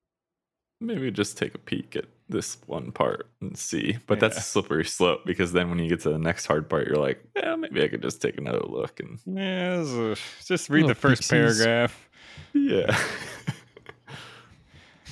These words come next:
Speaker 2: Biggie said he used to go to his mom's, uh, work to print out <laughs> two hundred page walkthroughs from her
Speaker 1: <laughs>
Speaker 2: computer. I do slightly remember stuff like that as well.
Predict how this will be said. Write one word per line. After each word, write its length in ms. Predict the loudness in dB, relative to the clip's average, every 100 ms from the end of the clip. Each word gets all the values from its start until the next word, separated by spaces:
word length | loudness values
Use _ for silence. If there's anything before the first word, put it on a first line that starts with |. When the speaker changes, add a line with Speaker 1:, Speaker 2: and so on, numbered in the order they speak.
| -20 -20 _ _ _ _
Speaker 2:
Biggie 240 | 2 2 2
said 180 | 4 4
he 60 |
used 180 | 4 2
to 60 | 2
go 100 | 4
to 80 |
his 160 | 4 2
mom's, 460 | 4 4 2 -2 -4
uh, 400 | 0 0 0 -2
work 500 | 0 4 4 4 -2
to 160 | -4 -4
print 280 | 0 2
out 240 | 4 2 -2
<laughs> 20 |
two 120 | -6
hundred 500 | -4 0 0 0 -6 0
page 260 | 2 2 2
walkthroughs 800 | 2 2 2 4 6 6 4 4
from 160 | 4
her 140 | 2 -2
Speaker 1:
<laughs> 0 |
Speaker 2:
computer. 600 | -4 -10 -4 0 0 -2 -6 -16 -16 -14 -6 0
I 180 | 0
do 220 | 2 0 0
slightly 360 | 2 2 2
remember 360 | 0 0 -2 -4
stuff 240 | -6 -4
like 160 | -4 0
that 200 | 0 0
as 120 | -2
well. 280 | -4 -2